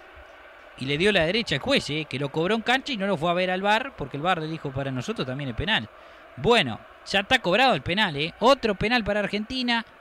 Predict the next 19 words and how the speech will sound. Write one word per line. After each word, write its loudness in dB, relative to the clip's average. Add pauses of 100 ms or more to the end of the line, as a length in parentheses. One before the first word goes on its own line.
Bueno, -2 (680)
a -2
ver 0
qué 0
pasa. 2 (1600)
Vamos -6
a 4
ver 2
qué -4
pasa 0
entonces -2 (1080)
con 4
este 4
partido. 2
Hay 4
penal 4
para 4
la 2
Argentina. 2